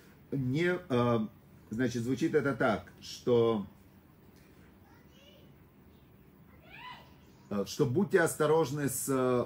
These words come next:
властью, да, "Шеэн микарвим ло ле адам", что они приближают человека, "Эля ли цорах ацмам", только для своего цораха, только для своей пользы. "Нираим каавим", они выглядят как любящие,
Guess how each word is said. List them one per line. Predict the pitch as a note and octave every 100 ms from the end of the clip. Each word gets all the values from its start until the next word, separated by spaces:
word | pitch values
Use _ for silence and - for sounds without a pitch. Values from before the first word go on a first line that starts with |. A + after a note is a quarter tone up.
| -
властью, | A#2 C#3 B2+ A#2+ F#2 F2+
да, | A#2 A2
"Шеэн | G2 C#3+ - E3 F#3
микарвим | E3+ D#3 C#3+ E3 D#3
ло | C#3+
ле | C3+
адам", | B2+ A2+ A2+ G#2
что | - A#2
они | C3 E3+
приближают | - C3+ C3 C3 D#3 C#3+ B2+
человека, | C3 C3 C#3 G3+ G3 B2 F#2 - - - - - - - - -
"Эля | D3+ F3 D#3+
ли | D3+
цорах | D3 E3+ D#3+ D3+
ацмам", | A#2 C#3 C3 F#2+ -
только | E3 F3+ F3+
для | C#3 C3
своего | A#2+ B2 B2+ C3+
цораха, | C3 D3 A2 -
только | C#3+ D3 D3
для | A#2+
своей | A#2 B2+ B2+ B2
пользы. | B2+ A#2 F#2+ D#2 - - - - -
"Нираим | B2 D3+ D#3+ F#3 G3+
каавим", | F3 D3+ D3 C3 B2 A2 G#2+
они | B2+ D#3+
выглядят | D3+ F#3+ F3 D3+ C#3+
как | - D3
любящие, | C3+ C3 A#2 A#2+ - C3 C#3